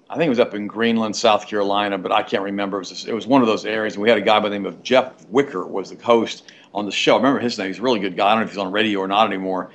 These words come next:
And I remember he had a radio studio that was right by a bunch of really high-powered tension lines, you know, like they had just come off the power plant. And I remember they told us, like, a park behind the studio.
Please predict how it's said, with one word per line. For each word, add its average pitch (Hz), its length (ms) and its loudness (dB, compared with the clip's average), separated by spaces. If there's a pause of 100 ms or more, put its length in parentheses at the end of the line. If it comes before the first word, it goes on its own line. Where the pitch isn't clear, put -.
(340)
And - 80 2
I 120 40 6
remember 131 320 4
he 156 100 4
had 165 140 8
a 104 180 -2 (460)
radio 151 360 2
studio 117 720 -2
that 104 160 -2
was 98 140 -10
right 113 440 2
by 120 260 4
a 98 80 0
bunch 110 240 -4
of 92 100 -8
really 123 240 -2
high-powered 117 800 0
tension 123 320 -2
lines, 92 480 -6 (340)
you 104 60 -10
know, 107 120 -4
like 110 140 2
they 110 120 0
had 107 100 -4
just 117 160 -6
come 127 100 2
off 113 140 4
the - 60 -16
power - 360 4
plant. 95 400 -8 (800)
And - 40 -2
I 131 100 6
remember 131 580 4 (480)
they 123 140 0
told 156 240 6
us, - 20 -4
like, 120 160 4
a 104 60 -8
park - 480 4
behind 156 500 0
the 113 60 -6
studio. 123 640 -6